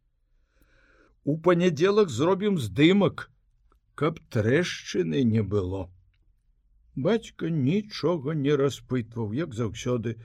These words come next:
Ён чакаў, спадзяваўся, што сын раскажа сам.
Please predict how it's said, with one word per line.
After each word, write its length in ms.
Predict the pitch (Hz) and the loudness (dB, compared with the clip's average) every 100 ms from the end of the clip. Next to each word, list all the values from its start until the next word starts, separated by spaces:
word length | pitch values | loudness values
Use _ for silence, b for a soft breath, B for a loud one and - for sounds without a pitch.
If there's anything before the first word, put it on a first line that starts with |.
| b b b b - | b b b b -6
Ён 240 | 147 175 | -2 -2
чакаў, 640 | - 170 - - 151 180 165 | -2 -2 -2 0 4 4 2
спадзяваўся, 1040 | - 151 113 127 113 135 165 147 - 165 | -2 -2 0 -2 2 2 2 -2 -6 -6
што 240 | - - 113 | -6 -6 -6
сын 720 | - - - 123 143 175 175 | -6 -12 -4 0 0 0 -2
раскажа 960 | 170 160 151 - - 107 113 110 127 | -4 -6 -8 -14 -6 -2 -2 -2 -6
сам. 560 | 143 - - 107 101 92 | -8 -12 -10 -8 -8 -10